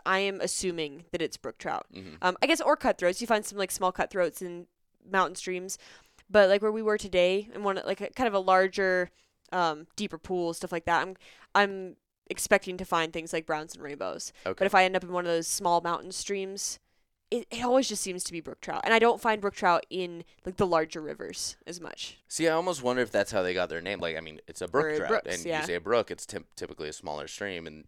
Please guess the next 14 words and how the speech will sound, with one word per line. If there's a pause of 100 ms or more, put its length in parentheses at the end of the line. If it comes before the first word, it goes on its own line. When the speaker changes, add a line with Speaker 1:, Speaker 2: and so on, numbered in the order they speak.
Speaker 2:
you
know,
again,
this
is
just
me
speculating
completely.
Speaker 1:
Same.
<laughs>
Speaker 2:
But,
uh, (1120)
yeah,